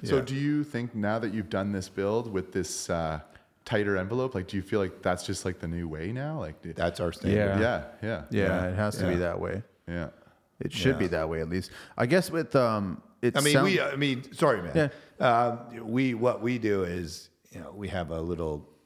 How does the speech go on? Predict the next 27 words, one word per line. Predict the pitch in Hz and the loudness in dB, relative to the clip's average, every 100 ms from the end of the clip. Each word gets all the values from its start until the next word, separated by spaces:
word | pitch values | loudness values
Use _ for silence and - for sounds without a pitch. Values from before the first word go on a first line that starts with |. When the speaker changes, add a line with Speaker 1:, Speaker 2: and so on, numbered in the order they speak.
| _ | _
Speaker 2:
we | 101 | -4
have | 98 | -4
a | 80 | 0
list | 90 92 - | 0 -2 -4
of | |
things | - 90 85 | -8 -6 -6
of | 82 | -6
what | 80 73 | -6 -6
we | 78 | -12
put | - 78 | -10 -8
on | 71 | -6
our | 65 64 | -8 -10
budget. | - 73 71 69 - - | -8 -8 -8 -12 -12 -10
So | 73 | -8
we | 71 | -6
have | 71 | -6
a | 69 | -8
line | 65 65 71 73 | -8 -8 -8 -8
item | 67 67 73 82 - | -8 -10 -10 -12 -14
that | - - | -16 -14
call, | - 64 | -14 -12
we | 85 | -12
just | 85 - | -12 -8
call | 85 62 | -8 -8
it | - | -6
code | - 87 78 | -2 -2 -2
board. | 69 69 69 | -6 -8 -10